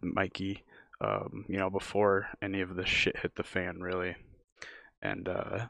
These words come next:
I basically just asked him if, uh,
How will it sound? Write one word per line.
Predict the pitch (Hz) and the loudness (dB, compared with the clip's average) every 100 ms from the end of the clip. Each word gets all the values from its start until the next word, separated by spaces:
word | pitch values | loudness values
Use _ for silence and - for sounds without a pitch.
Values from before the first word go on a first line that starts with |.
| _ - - | _ -20 -10
I | 104 | 0
basically | 101 - 90 | 2 2 0
just | 98 98 - | 0 0 2
asked | 87 - - | 0 0 2
him | 90 95 113 - _ - _ _ - | 2 2 -4 -12 _ -20 _ _ -8
if, | - - | -8 -2
uh, | - - - | -2 0 -4